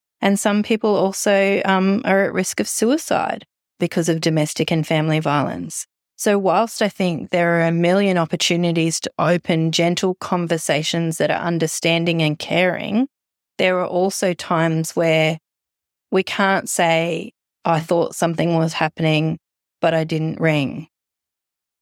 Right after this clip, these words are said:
We have to ring. We're neighbours. We're, we're community. We're family.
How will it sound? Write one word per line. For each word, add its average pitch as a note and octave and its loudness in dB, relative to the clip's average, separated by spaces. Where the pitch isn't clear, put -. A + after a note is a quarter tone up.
We G#3 2
have A#3+ -2
to A3+ 0
ring. D#3+ 0
We're F#3+ 2
neighbours. F#3 0
We're, E3 0
we're G3 0
community. G3 0
We're E3+ 0
family. F3 0